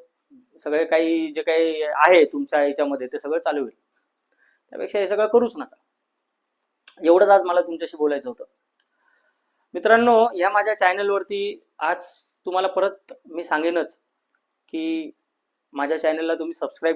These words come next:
करा. मी सबस्क्राईब करा, सबस्क्राईब करा का सांगतो? तुम्हाला असं वाटेल की मी मार्केटिंग करतोय. पण मार्केटिंग तो एक भाग आहे त्यातला. म्हणजे मार्केटिंग का करतोय? कारण मला, मला असं वाटतंय की जास्तीत जास्त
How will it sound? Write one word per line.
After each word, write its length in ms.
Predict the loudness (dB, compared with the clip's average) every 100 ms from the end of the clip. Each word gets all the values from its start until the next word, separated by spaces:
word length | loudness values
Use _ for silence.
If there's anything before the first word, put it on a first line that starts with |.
| -2
करा. 140 | -6
मी 120 | -6
सबस्क्राईब 380 | -4 -6 2 2
करा, 180 | 4 2
सबस्क्राईब 340 | 2 0 0
करा 160 | 2 0
का 160 | 4 2
सांगतो? 260 | 2 -2
तुम्हाला 200 | -2 -2
असं 140 | 2 2
वाटेल 260 | 2 0
की 60 | -4
मी 80 | -4
मार्केटिंग 460 | -2 -2 -2 -4
करतोय. 340 | 0 0 0 -4 -4 -20 -20 -20 -20 _ _ _ _ _
पण 240 | -12 -10 -4
मार्केटिंग 1080 | -2 0 -2 -2 -2 -2 -2 -6 -10 -20 -20 _ _ _ _ _ _ _ _ _
तो 40 | 0
एक 200 | 0 -4
भाग 260 | 6 8
आहे 100 | 8
त्यातला. 500 | 2 _ -8 -6 -6 -10
म्हणजे 200 | -8 -4
मार्केटिंग 500 | 0 0 2 -2 6
का 120 | 8
करतोय? 320 | 8 4 4
कारण 240 | 4 2 2
मला, 240 | 2 4 2 -2 -14 _
मला 260 | 2 6
असं 180 | 6 6
वाटतंय 380 | 4 4 2 2
की 200 | 0 -14 _ _
जास्तीत 300 | 0 0 -8 0
जास्त 300 | 0 2